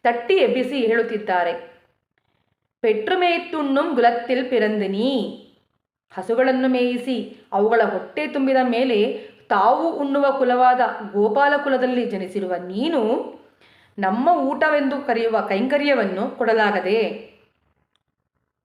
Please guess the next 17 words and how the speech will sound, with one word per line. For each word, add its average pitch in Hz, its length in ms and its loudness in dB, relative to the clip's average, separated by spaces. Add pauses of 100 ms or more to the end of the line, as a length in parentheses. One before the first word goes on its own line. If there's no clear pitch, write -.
(580)
ನಿನ್ನ 214 260 -2
ರಕ್ಷಣೆಯನ್ನು 294 840 0
ಕೇಳದೇ 254 440 2
ಇರುವ 269 240 2
ಹಸುಗಳನ್ನು 247 840 0
ಸಲಹುವವನು 220 640 0
ನೀನು. 226 280 0 (580)
ಹಾಗಿದ್ದ 240 420 -2
ಮೇಲೆ 202 400 0 (340)
ನಿನ್ನ 214 180 -2
ರಕ್ಷಣೆಯನ್ನು 285 680 0
ಬಯಸಿ 190 400 0
ಬಂದಿರುವ 262 400 0 (200)
ನಮ್ಮನ್ನು 277 560 -2
ರಕ್ಷಿಸಲಾರೆಯಾ? 196 840 0 (1700)
ಕುಟ್ರೇವಲ್ 262 920 0
ಎಂಗಳೇ. 196 760 -2